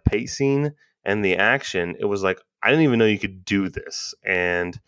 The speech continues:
and I feel like Fury Road is that movie now. That is, that is the new Terminator, the new, the new Rock. It is the movie that has set the bar so goddamn high that maybe it's even gonna take fifteen, twenty years before you can top it again.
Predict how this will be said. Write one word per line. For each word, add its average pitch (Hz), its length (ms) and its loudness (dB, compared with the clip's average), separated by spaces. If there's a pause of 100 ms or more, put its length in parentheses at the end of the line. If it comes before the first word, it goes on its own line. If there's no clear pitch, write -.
(500)
and 104 240 0 (100)
I 101 120 -2
feel 117 280 2
like 98 320 2 (240)
Fury 113 380 0
Road 104 420 4
is 107 300 -2
that 95 220 2
movie 95 340 0
now. 80 240 -10
That 98 180 0
is, 104 220 -2 (300)
that 117 120 4
is 120 140 0
the 107 100 2
new 113 280 2
Terminator, 98 680 2
the 92 120 0
new, 104 420 0 (300)
the 101 80 -2
new 107 240 2
Rock. 101 560 2
It 117 140 -2
is 104 200 -4
the 107 100 0
movie 101 300 0
that 90 180 0
has 92 200 -4
set 110 320 -2
the 110 80 0
bar 90 300 2
so 113 400 2
goddamn 117 500 0
high 90 460 2 (420)
that 101 140 4
maybe 117 320 2
it's 156 160 -2
even 160 180 0
gonna 139 160 4
take 185 280 -2
fifteen, 95 420 -2
twenty 95 280 0
years 90 280 0
before 98 280 -4
you 87 60 -4
can 90 120 -10
top 120 240 -2
it 85 60 -6
again. 82 200 -14